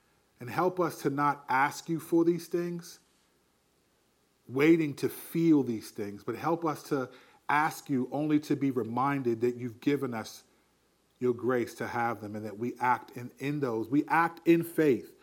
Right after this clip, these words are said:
Obedience is about faith. If we're waiting to feel a certain way, then that's sight. Help us to act in faith. Like we have faith that when we die, we're gonna go to heaven, even though we know we sin willfully.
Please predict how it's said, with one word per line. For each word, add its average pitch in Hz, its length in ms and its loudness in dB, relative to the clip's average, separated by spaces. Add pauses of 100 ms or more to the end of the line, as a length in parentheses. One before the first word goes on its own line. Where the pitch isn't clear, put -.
(140)
Obedience 185 560 2
is 151 80 -2
about 143 280 0
faith. - 460 -4 (1040)
If 120 120 -6
we're 156 100 4
waiting 180 400 6
to 151 120 4
feel 180 400 4
a 151 60 4
certain 123 300 -2
way, 123 140 0
then 120 120 -6
that's 170 220 -4
sight. - 580 -4 (2500)
Help 170 240 0
us 185 140 0
to 147 200 -4
act 135 240 0
in 143 180 -6
faith. 131 380 0
Like 127 140 -2
we 156 120 6
have 160 140 2
faith 165 320 4
that 147 60 4
when 131 140 -2
we 143 100 4
die, 151 400 4
we're 147 140 2
gonna 143 180 0
go 139 120 4
to 131 100 2
heaven, 165 340 2
even 156 180 0
though 147 60 4
we 139 120 2
know 143 100 2
we 139 120 2
sin 131 240 -4
willfully. 180 520 4